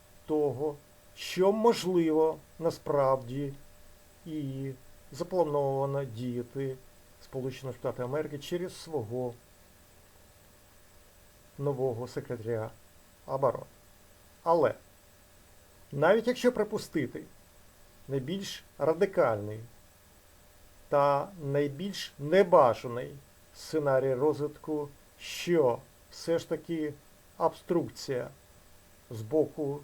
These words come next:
С Ш А у персональному вигляді нового секретаря оборони Піта Гексета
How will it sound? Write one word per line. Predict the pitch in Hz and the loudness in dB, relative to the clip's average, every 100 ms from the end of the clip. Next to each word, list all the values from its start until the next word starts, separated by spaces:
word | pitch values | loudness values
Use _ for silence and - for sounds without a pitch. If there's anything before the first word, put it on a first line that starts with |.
| - - - | -16 -20 -18
С | - | -12
Ш | - - 165 | -10 -2 2
А | 110 - - - - - - - - - - - - - | 2 -2 -12 -20 -20 -20 -20 -20 -20 -20 -20 -20 -20 -8
у | 131 131 131 127 120 120 - - - - | -4 0 0 0 -4 -8 -20 -20 -20 -8
персональному | 151 - 175 165 165 156 | -6 -2 0 0 0 -2
вигляді | 151 147 131 117 127 127 120 - - | -2 -2 -4 -4 -6 -6 -8 -12 -10
нового | 151 160 151 139 | -2 0 2 0
секретаря | - 127 127 127 | -4 -10 -4 -4
оборони | - 123 131 123 117 110 - | -4 0 0 0 -4 -8 -12
Піта | 143 131 127 - - - | -10 -8 -10 -12 -14 -12
Гексета | 139 - 123 120 113 | -10 -12 -6 -4 -4